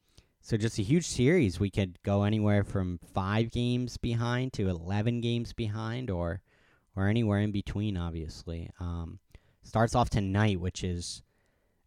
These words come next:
uh, a awesome pitching matchup. We got Ranger Suarez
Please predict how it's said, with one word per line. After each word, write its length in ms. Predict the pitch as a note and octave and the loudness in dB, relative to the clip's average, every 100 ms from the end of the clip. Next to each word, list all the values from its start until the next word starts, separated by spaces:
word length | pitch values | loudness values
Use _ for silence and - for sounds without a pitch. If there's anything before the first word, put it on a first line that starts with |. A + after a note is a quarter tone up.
| _ - | _ -2
uh, 460 | F2+ F2 E2+ E2 - _ _ _ - - | 0 0 -2 -4 -8 _ _ _ -20 -14
a 140 | G#2+ - - | -12 -12 -2
awesome 340 | A#2 B2+ A#2+ A#2 | 4 4 4 2
pitching 380 | B2 - A#2+ | 2 2 0
matchup. 440 | A#2 A2+ - A#2+ - | 0 0 2 0 2
We 60 | |
got 240 | F#2+ F2+ E2 | 0 -2 0
Ranger 320 | A2 B2 A2+ | 2 2 0
Suarez 800 | - - A#2+ A#2+ B2+ B2+ A#2+ | -4 -2 0 2 2 0 -4